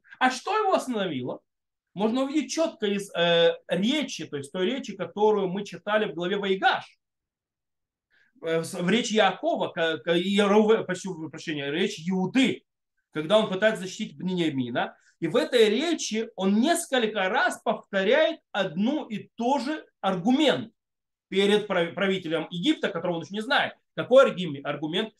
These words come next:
Что действия этого египетского правителя, в конце концов, убьют их, его, их отца. То есть, э, он это повторяет за раз за разом. То есть, если, то есть, э, потому что если оставит, то есть, он говорит, отрок отца,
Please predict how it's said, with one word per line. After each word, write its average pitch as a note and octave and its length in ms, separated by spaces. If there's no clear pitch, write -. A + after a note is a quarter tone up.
Что - 220
действия G3+ 800
этого A#3 460
египетского G3+ 640
правителя, F#3 920
в - 40
конце G3+ 280
концов, A3 420
убьют G3+ 480
их, - 140
его, G#3+ 240
их G3 240
отца. F#3 320
То F#3 60
есть, F#3 240
э, F3+ 340
он C4 160
это C4+ 80
повторяет C4 340
за G#3+ 100
раз B3 220
за B3+ 140
разом. C4 360
То E3+ 80
есть, E3 120
если, B3+ 500
то G#3 60
есть, F#3+ 140
э, F3 280
потому G3+ 380
что - 120
если A#3 320
оставит, G3+ 480
то E3 60
есть, D#3 80
он E3+ 60
говорит, F3+ 200
отрок A3 440
отца, A#3 540